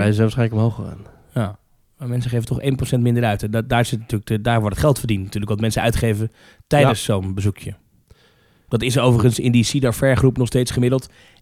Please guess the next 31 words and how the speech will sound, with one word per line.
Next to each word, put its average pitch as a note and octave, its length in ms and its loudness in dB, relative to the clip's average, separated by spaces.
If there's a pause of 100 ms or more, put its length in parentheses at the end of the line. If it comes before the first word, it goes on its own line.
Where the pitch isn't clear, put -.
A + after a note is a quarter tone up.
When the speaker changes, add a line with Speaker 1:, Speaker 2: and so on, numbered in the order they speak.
Speaker 2:
eenenzestig B2 720 2
dollar A#2 300 2
en G#2+ 220 -2
vijf A2 260 0
cent. F2 280 -4
Vind - 180 -20
ik F#2+ 80 -10
trouwens F#2 280 -8
best - 100 -8
veel G2+ 100 -8
geld. F#2 380 -14
Per B2 120 4
bezoeker, A#2+ 300 0
hè? B2+ 60 4
Speaker 1:
Naast, F#3 420 2
naast D#3 360 2
het E3+ 120 -2
entreebedrag? A2 720 0 (760)
Speaker 2:
Ik - 160 -18
vermoed D#3 240 2
dat G3+ 80 2
Speaker 1:
Of E3+ 80 2
Speaker 2:
an- E3+ 120 0 (500)
Speaker 1:
is D3+ 140 -2
het F#3+ 100 0
Speaker 2:
eh, F#3+ 80 0
Speaker 1:
inclusief F3 460 4
entree? C3+ 440 0 (2000)
Speaker 2:
in-park, F3 840 4 (220)
ja, D#3 180 0
dat, B2 200 -4